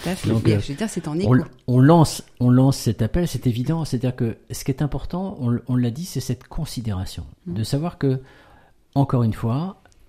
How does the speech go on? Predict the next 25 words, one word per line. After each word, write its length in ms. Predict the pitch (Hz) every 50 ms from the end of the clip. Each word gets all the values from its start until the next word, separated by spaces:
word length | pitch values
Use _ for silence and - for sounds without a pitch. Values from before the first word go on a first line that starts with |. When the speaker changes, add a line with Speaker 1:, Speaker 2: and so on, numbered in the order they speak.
| _ _
Speaker 2:
un 100 | - 104
problème 320 | 107 - - 147 156 170 156
de 60 | 123
sommeil 380 | 120 - - 120 110 123 139 135
n'est 100 | 127 117
pas 140 | 117 - 110
anodin. 420 | 107 104 98 92 82 78 85 92 - _ _ _ _ _ _ _ _ - - - _
Un 100 | - 110
problème 280 | 107 - - 151 170 170
de 80 | 139 123
sommeil 560 | - - 123 113 120 135 147 165 185 180 - _ _
révèle 680 | - 104 113 - 139 147 131 123 127 135 156 170 160 - -
l'état 420 | 107 104 110 139 135 135 - 139
de 120 | 127 113 110
notre 260 | 107 104 101 - -
enfant. 380 | 107 104 - - - 82 87 - _ _ _ _ - - - - _ -
Un 100 | 107 104
problème 300 | - - 170 185 185 160
de 40 |
sommeil 380 | 139 - - 135 135 156 160 151
qui 200 | 156 - - 113
dure 500 | 98 90 95 113 139 147 139 117 95 92 - _ _ _ _
et 80 | - 110
qui 160 | - - -
s'enlise, 600 | 107 - - 113 110 113 127 156 170 156 113 92